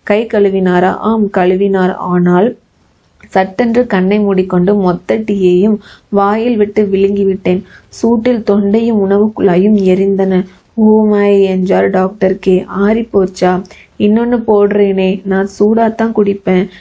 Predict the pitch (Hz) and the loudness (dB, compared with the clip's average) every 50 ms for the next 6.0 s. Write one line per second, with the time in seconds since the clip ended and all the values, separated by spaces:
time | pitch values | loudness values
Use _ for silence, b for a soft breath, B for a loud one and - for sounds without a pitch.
0 | B B - 208 208 208 202 202 196 190 190 190 190 208 196 190 190 190 202 214 | B B -4 -2 0 2 2 0 0 -2 -4 -4 -4 -2 -2 0 2 2 2 2
1 | 233 233 220 214 208 208 - 196 185 180 185 185 180 180 185 185 185 190 196 196 | 2 2 0 0 -2 -2 -4 -4 -4 -2 0 0 0 0 0 0 0 0 0 0
2 | - 208 214 220 208 185 190 190 - - 226 226 220 214 214 202 196 208 190 196 | 0 0 2 2 2 0 -2 -4 -2 -2 -2 -2 -2 -2 -2 -2 0 0 2 2
3 | 233 247 220 220 B B B B B B - 190 208 220 214 202 190 185 185 185 | 2 0 0 -2 B B B B B B -2 0 2 2 0 0 0 0 0 0
4 | 202 220 226 240 233 233 220 220 214 214 - - 190 185 180 185 208 214 220 214 | 0 0 -2 -2 0 0 0 0 0 -2 -2 -2 -2 0 0 0 0 0 0 0
5 | 202 214 220 220 208 202 190 185 185 180 190 202 208 214 214 214 202 208 214 208 | 0 0 0 0 0 0 0 0 0 2 2 2 2 2 2 0 0 0 0 -2